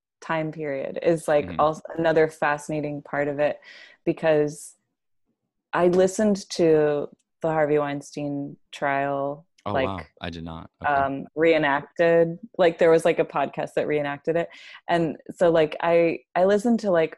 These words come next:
Speaker 1: all these strange conversations about, like, his body and what he looked like, and how could any, like, stunning model-esque woman be that
Speaker 2: People love to talk about
Speaker 1: attractive?
Speaker 2: that.
Speaker 1: Right.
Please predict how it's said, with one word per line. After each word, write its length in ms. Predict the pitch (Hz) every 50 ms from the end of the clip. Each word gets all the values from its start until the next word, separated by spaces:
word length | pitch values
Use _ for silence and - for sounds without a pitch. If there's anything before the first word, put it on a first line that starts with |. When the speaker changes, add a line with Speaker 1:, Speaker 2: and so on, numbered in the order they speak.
| - -
Speaker 1:
all 180 | 180 170 170 165
these 240 | 170 170 165 160
strange 500 | - - - - - 165 156 156 156 -
conversations 760 | - - 160 151 147 151 147 - 151 147 151 - 156 147 143 151
about, 320 | 139 147 139 135 - -
like, 240 | 135 131 - - -
his 280 | - 147 143 135 - -
body 580 | _ 180 190 196 202 196 190 190 185 180 175
and 140 | 160 151 147
what 100 | 143 143 143
he 60 | 139
looked 340 | 165 175 185 185 185 - -
like, 440 | 170 165 160 156 151 147 - - - -
and 460 | 147 143 143 139 139 139 139 139 - _ _ _ _ _ _ _ _
how 200 | - 175 175 170
could 180 | - 180 170
any, 560 | - - 151 156 160 156 156 151 151 147 143 - - -
like, 380 | 143 143 139 135 135 - - _ _ _ _ _ _ _ _
stunning 880 | _ - - - - - _ - 175 175 180 180 175 165 160 151 143 143
model-esque 720 | 143 147 156 156 160 160 156 151 147 139 139 - - - 147
woman 720 | 143 151 156 156 151 151 147 147 147 147 147 147 147 143 -
be 140 | - 135 135
that 200 | 135 143 135 131
Speaker 2:
People 220 | 135 120 - 135
love 320 | 123 123 131 127 120 117 -
to 100 | - 147
talk 260 | - 135 147 143 -
about 120 | - -
Speaker 1:
attractive? 140 | - 143 143 -
Speaker 2:
that. 40 | _ _ _ _ _ _ _ _ _ _ _ _ _ _ _ _ _ _ -
Speaker 1:
Right. 520 | 180 185 202 247 254 247 196 175 - -